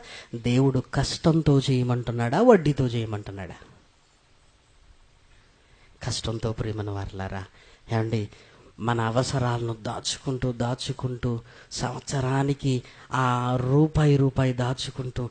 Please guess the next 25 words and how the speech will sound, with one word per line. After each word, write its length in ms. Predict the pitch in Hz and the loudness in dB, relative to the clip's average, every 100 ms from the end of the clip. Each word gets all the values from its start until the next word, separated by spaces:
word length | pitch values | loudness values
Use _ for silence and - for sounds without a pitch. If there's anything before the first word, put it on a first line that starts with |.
| - - - | -10 -20 -12
మన 260 | 101 127 123 - | -10 -6 -6 -4
చెమట 440 | - 139 147 156 | 0 2 2 2
పెట్టి 340 | 156 147 135 139 | 2 2 0 0
దేవుడికి 580 | 127 131 131 131 123 123 | 2 2 0 -2 -4 -4
చేస్తే 220 | - 131 | -2 -4
ఎంత 440 | 120 110 113 - | -2 -4 -6 -2
ఆనందం, 580 | 180 147 123 123 156 170 | 0 0 0 0 2 2
ప్రియమైన 360 | 165 151 143 135 | 2 0 0 -2
వారలారా. 600 | 127 123 120 117 117 123 - _ | -2 -2 -4 -4 -6 -8 -16 _
ఉం? 100 | 131 - _ _ _ _ - - _ _ _ _ _ _ _ _ _ _ - _ | -14 -14 _ _ _ _ -20 -20 _ _ _ _ _ _ _ _ _ _ -20 _
కొన్ని 180 | - 139 | -2 0
ఆనందాలను 680 | 127 131 151 160 143 139 131 | 2 4 4 2 2 0 0
మనం 200 | 123 120 | -2 -4
పోగొట్టుకుంటామండి. 1000 | 117 127 135 - 120 117 117 110 110 107 - - _ | -4 -2 -2 -4 -8 -6 -6 -6 -6 -10 -14 -20 _
సభలు 320 | - 156 156 160 | -2 4 6 8
జరుగుతుంటే, 580 | 156 151 151 143 143 - - | 6 4 2 -2 -4 -8 6
"ఆ, 100 | 202 | 10
ఏముందో, 380 | 247 277 302 277 | 12 12 12 12
ఒక 40 | |
లక్ష 220 | 247 208 208 | 10 8 10
రూపాయలు 280 | 220 254 | 12 12
అప్పు 140 | 214 208 | 10 8
తీసుకొచ్చి 340 | 226 220 220 | 4 4 6
జయించలే" 420 | 185 185 190 180 | 8 8 8 4
అంటుండ్రి. 380 | 165 151 131 127 | 2 2 -4 -6